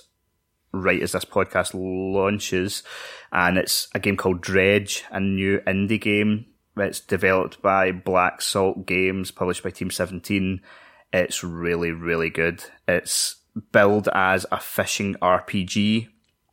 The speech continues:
And so you are the boat in classic Skull and Bones fashion. But really nice art style, kinda hand-drawn almost, it looks like. And you basically go out each day and fish and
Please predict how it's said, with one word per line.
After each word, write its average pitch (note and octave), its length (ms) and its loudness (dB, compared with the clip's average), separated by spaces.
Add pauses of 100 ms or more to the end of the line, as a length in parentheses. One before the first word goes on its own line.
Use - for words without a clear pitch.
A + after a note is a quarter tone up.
(380)
And G2 160 2
so G2 380 2
you G#2+ 220 2
are G2 200 6
the G2 120 0
boat G2+ 460 0 (280)
in F#2 560 -2
classic - 480 -4
Skull F#2+ 240 -2
and F#2 100 -4
Bones F#2 240 -4
fashion. G2+ 400 0 (520)
But G#2 340 8
really A#2 240 6
nice G#2 240 4
art G2+ 220 6
style, G#2 200 4
kinda - 140 -2
hand-drawn G#2 640 2
almost, A2+ 400 2
it A#2 60 2
looks - 320 0
like. A2+ 500 2
And F#2+ 640 0
you G#2 240 -4
basically F#2+ 440 -2
go G2 360 2
out F2+ 300 4 (1040)
each - 300 -2
day F2+ 480 2 (240)
and F2 600 0 (200)
fish - 680 -2 (220)
and E2+ 420 0